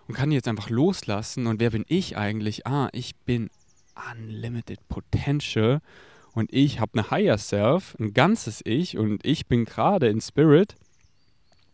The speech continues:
Und nur ein Teil von mir ist hier und träumt. Und träumt. Und träumt diesen Ph-, Physical Reality Dream.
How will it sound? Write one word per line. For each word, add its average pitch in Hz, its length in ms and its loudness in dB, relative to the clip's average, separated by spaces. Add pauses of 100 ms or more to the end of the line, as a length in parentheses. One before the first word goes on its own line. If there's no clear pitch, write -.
(120)
Und 127 80 6
nur 143 120 10
ein 131 40 6
Teil 196 260 0
von 117 200 -2
mir 110 160 2
ist 104 120 -4
hier 135 220 2
und 107 140 2
träumt. 165 640 6 (880)
Und 151 120 -2
träumt. 240 640 2 (760)
Und 139 140 -2
träumt 214 260 4
diesen 196 220 0
Ph-, - 160 -20 (120)
Physical 190 680 0
Reality 131 480 4
Dream. 131 520 2